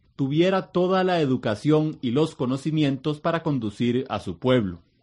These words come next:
La alimentación de Cuauhtémoc a los seis años de edad era una tortilla y media de maíz al día. Luego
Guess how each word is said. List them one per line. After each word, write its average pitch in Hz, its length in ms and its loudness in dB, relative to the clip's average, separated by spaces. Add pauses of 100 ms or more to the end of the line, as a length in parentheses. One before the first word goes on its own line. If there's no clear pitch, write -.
(300)
La 135 180 4
alimentación 135 800 2
de 190 100 0
Cuauhtémoc 170 720 2
a 117 80 0
los 107 160 0
seis 131 300 0
años 139 320 0
de 113 160 2
edad 113 420 0 (240)
era 180 480 0
una 190 300 2
tortilla 165 500 0
y 160 80 2
media 147 420 2
de 147 200 0
maíz 117 560 0
al 95 240 -8
día. 107 380 2 (340)
Luego 143 640 4